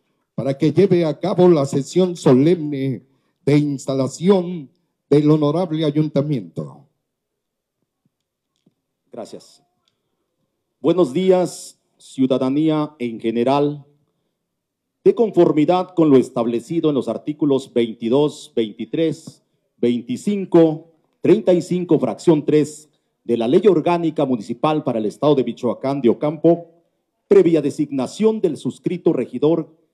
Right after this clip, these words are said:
Speaker 2: quien tendrá funciones como secretario para el único efecto de levantar el acta de instalación,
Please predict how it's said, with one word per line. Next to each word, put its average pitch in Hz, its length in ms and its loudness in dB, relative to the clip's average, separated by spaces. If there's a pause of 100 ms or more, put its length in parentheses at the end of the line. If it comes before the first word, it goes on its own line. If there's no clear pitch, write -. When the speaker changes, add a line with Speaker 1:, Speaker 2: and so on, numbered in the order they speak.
(180)
Speaker 2:
quien 147 300 2
tendrá 131 380 -2
funciones 160 680 -4
como 120 240 -6
secretario 131 800 -4 (340)
para 107 160 -8
el 117 100 2
único 220 320 4
efecto 196 500 4
de 151 120 2
levantar 113 800 -4
el 120 220 -2
acta 151 320 -4
de 135 80 -2
instalación, 151 920 -2